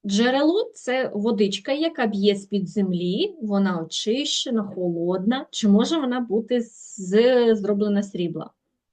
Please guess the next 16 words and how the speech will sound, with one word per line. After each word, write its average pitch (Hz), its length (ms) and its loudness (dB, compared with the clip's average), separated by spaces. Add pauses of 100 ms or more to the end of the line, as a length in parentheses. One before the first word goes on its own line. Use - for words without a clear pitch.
(1200)
Т-, - 240 -10
теж 285 300 6
ні. 226 360 4
Хоч 254 200 0
там 285 320 0
і 254 180 -2
є, 359 160 0
можливо, 277 400 0
якісь 247 280 2
маленькі 254 480 4
частинки 247 560 0
срібла, 226 500 2
але 226 340 4
джерело — 226 540 2
це 233 200 -6
вода. 202 480 -4